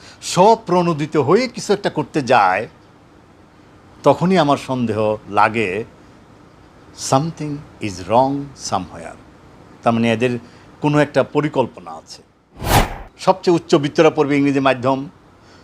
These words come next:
তারপরে ভা-, ভার্সনে পড়বে, তারপরে মি-, মিডল ক্লাস বা লোয়ার মিডল ক্লাসে পড়বে বাংলা মাধ্যমে, তারপরে পড়বে মাদ্রাসায়,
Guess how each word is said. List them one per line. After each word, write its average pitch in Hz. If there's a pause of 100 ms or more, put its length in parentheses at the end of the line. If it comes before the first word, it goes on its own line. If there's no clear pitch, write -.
(160)
তারপরে 151
ভা-, 131
ভার্সনে 135
পড়বে, 135 (380)
তারপরে 143
মি-, 131
মিডল 135
ক্লাস 135
বা 135 (160)
লোয়ার 135
মিডল 131
ক্লাসে 139
পড়বে 131
বাংলা 131
মাধ্যমে, 127 (400)
তারপরে 143 (160)
পড়বে 131
মাদ্রাসায়, 127